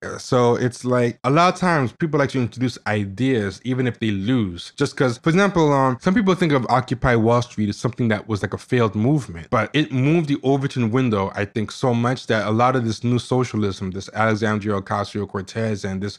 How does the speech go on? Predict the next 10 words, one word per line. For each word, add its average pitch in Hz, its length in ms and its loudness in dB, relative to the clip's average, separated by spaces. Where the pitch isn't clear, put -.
Bernie 117 320 2
Sanders, 101 600 -2
uh, 92 400 -6
resurgence, 110 760 -2
I 131 140 0
think 127 260 -4
owes 131 400 2
something 110 420 -4
to 117 120 -4
that 107 220 -2